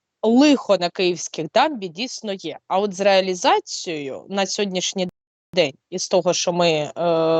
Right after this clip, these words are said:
продивлялися, з реалізацією у них велика біда. Тому сподіваємося, що їхні планування і намагання не здійсняться. Але намагання і планування у них дійсно є. М, про це ми говорили на різних каналах іще взимку, коли ці прецеденти почали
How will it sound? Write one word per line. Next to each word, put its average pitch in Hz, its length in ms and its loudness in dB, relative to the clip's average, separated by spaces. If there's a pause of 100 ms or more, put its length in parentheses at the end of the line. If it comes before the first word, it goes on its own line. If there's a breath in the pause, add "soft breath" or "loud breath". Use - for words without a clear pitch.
(200)
продивлялися, 196 840 0
з 175 80 -8
реалізацією 185 800 0
у - 20 -6
них 262 180 -6
велика 190 320 -2
біда. 190 320 -4 (500 loud breath)
Тому 233 200 4
сподіваємося, 226 720 0
що - 180 -8
їхні 208 360 -6
планування 196 960 0
і 226 100 -8
намагання 208 640 -2
не 208 220 -2
здійсняться. 185 880 -6 (720)
Але 220 260 2
намагання 208 540 -2
і 170 60 -2
планування 202 600 -2
у 196 40 -4
них 233 200 -6
дійсно 269 300 -6
є. 196 200 -4 (840)
М, 214 360 0
про 208 180 2
це 240 240 2
ми 214 200 -2
говорили 196 560 -4
на 190 100 -2
різних 185 340 -6
каналах 208 440 0
іще 185 220 -6
взимку, 180 460 -2
коли 196 260 2
ці - 160 -2
прецеденти 185 720 2
почали 185 840 2